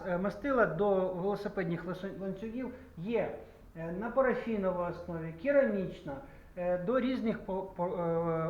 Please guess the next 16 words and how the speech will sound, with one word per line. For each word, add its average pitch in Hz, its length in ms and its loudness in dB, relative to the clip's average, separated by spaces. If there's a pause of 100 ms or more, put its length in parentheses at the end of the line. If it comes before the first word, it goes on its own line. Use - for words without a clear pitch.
умов 233 340 0
пого-, 151 500 -2
погоди. 123 480 -4 (380)
Дане, 254 520 6 (320)
е, 175 200 2
Shine 220 600 2
Loop 226 160 4 (300)
Wet 208 600 6
Conditions. 170 880 2 (320)
Wet, 170 360 6 (340)
хо-, 220 380 4 (200)
е, 196 40 -2
мокре, 147 760 2 (120)
волога, 180 680 6 (200)
волога 208 440 6
повітря. 220 680 2